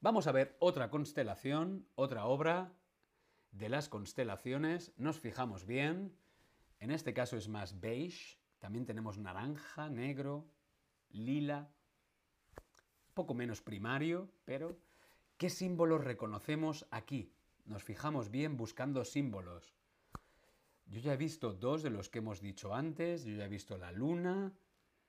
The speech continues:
También he visto una estrella. Mm, y acabo de ver un caracol.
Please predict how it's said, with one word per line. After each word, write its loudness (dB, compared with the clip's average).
También -4
he -2
visto -4
una -8
estrella. 2
Mm, -2
y -8
acabo -2
de 0
ver 0
un -2
caracol. 0